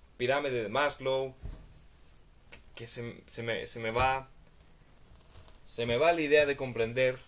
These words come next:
el por qué tenemos que hacer una obligación para que ciertas personas tengan que cumplirlas, ¿ok? Si esa, si esa persona, uy, <laughs> si esa persona, a ver, shut up, shut up, ¿nos puedes callar?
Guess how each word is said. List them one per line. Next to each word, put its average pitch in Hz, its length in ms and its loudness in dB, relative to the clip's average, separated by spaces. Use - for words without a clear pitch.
el 113 140 -6
por 110 240 -6
qué 156 260 -2
tenemos 127 380 -6
que 127 100 -6
hacer 127 300 -2
una 139 180 -4
obligación 143 720 -4
para 113 180 -8
que 104 80 -16
ciertas 143 380 -6
personas 127 640 -6
tengan 123 220 -2
que 123 120 -8
cumplirlas, 120 600 -14
¿ok? 127 240 -8
Si - 80 12
esa, - 300 10
si 156 80 2
esa 170 140 2
persona, 147 520 0
uy, 110 200 -6
<laughs> 123 260 -8
si - 180 2
esa 170 180 4
persona, 139 460 2
a 95 60 -8
ver, 98 140 -8
shut - 180 -12
up, 110 140 -2
shut - 180 -10
up, 123 120 -6
¿nos - 120 -14
puedes 110 220 -8
callar? 123 260 -8